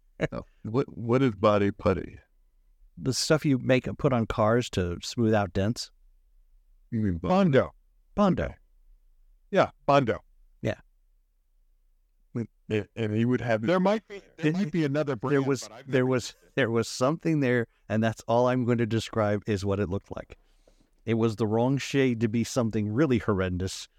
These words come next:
Speaker 2: So I'm just assuming, I'm trying to assume the best, that maybe he was in fact an auto mechanic and he scratched while he was doing some work and left a little behind.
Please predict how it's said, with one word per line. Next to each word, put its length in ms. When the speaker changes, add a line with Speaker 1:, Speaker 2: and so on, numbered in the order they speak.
Speaker 2:
So 480
I'm 100
just 340
assuming, 680
I'm 120
trying 240
to 60
assume 320
the 80
best, 340
that 160
maybe 320
he 100
was 160
in 60
fact 240
an 60
auto 200
mechanic 500
and 120
he 120
scratched 600
while 240
he 120
was 140
doing 200
some 240
work 260
and 100
left 240
a 40
little 180
behind. 580